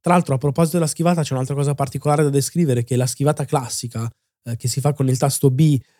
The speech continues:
eh, non è il classico dash orizzontale, o meglio, sì lo è, ma lo è solo quando non hai un nemico davanti. Se schivi un attacco, eh, gli passi dietro, eh,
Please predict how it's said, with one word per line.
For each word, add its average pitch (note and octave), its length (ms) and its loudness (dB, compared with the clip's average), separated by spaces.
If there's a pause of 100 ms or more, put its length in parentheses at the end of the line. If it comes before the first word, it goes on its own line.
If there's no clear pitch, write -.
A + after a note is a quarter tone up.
(140)
eh, B2+ 160 -2
non C#3+ 260 4
è D#3+ 160 6
il B2+ 120 -2
classico C#3+ 480 -2
dash C#3+ 280 0
orizzontale, C3 640 0
o C3 160 0
meglio, C3 360 4
sì G3+ 260 4
lo E3 180 8
è, F3 100 6
ma E3 220 -2 (100)
lo D3 240 2
è F#3+ 260 2 (300)
solo G3 400 2
quando F3 360 0
non D3 100 -2
hai D3 100 0
un D3+ 100 -2
nemico D3 280 0
davanti. B2 420 0
Se B2 120 -2
schivi D3 360 2
un C#3 80 4
attacco, E3+ 800 2 (280)
eh, C3 260 4
gli C#3+ 340 2
passi F3+ 540 2
dietro, E3 680 4
eh, B2+ 420 -6